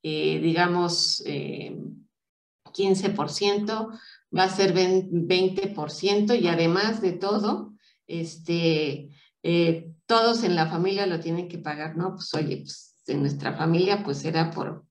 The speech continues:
por cabeza, vamos a decirlo así, ¿no? Y un poco es lo que está ocurriendo en la época colonial, pues, hay un gran despoblamiento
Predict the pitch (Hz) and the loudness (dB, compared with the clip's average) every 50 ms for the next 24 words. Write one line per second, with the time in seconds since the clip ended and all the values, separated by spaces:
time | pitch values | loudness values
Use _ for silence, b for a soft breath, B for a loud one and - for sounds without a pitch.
0 | _ - 104 - - - - - 117 147 180 185 185 190 - - - - - 143 | _ -12 -12 -12 -12 -10 -8 -4 0 4 6 6 6 4 2 -2 -2 -2 -2 -2
1 | 143 151 160 165 165 165 - - - - - 165 165 160 156 - - - 170 170 | -2 0 2 2 2 0 -2 -4 -6 -6 -4 -4 -4 -4 -4 -4 -4 -2 0 0
2 | 160 151 - - B B B B B B B B B B B B B B B B | 0 0 -4 -6 B B B B B B B B B B B B B B B B
3 | B B B _ _ _ _ _ _ - 220 240 247 240 240 247 247 240 240 240 | B B B _ _ _ _ _ _ 2 4 6 6 6 6 4 4 4 4 4
4 | 247 240 233 226 208 190 190 190 190 - - 208 202 208 208 208 202 190 202 208 | 4 4 4 2 4 4 2 2 2 2 4 4 4 4 4 2 2 2 4 4
5 | 196 190 190 190 185 190 180 170 165 160 160 165 165 170 165 - 165 165 - 165 | 6 6 4 4 2 0 -2 -2 -2 -2 -2 -4 -4 -6 -6 -8 -10 -8 -4 -2
6 | 165 160 160 160 160 160 - 170 170 170 185 190 196 196 180 180 196 208 - 185 | 0 2 2 2 0 -2 -2 -2 0 0 0 0 2 2 0 0 0 -4 -4 -2
7 | 170 165 165 - - - - - - 131 165 170 170 180 180 180 180 175 165 180 | -2 -2 -4 -6 -12 -16 -12 -8 -4 -2 0 2 2 2 4 2 2 0 0 0
8 | 175 180 190 202 208 214 214 202 190 196 - - 180 175 160 160 165 165 170 175 | 2 4 4 4 4 4 2 2 0 -2 -4 -6 -6 -4 -4 -2 -2 -2 -2 -2
9 | 180 175 175 170 170 - 170 180 180 185 185 - | -4 -4 -4 -6 -6 -8 -6 -6 -6 -8 -10 -16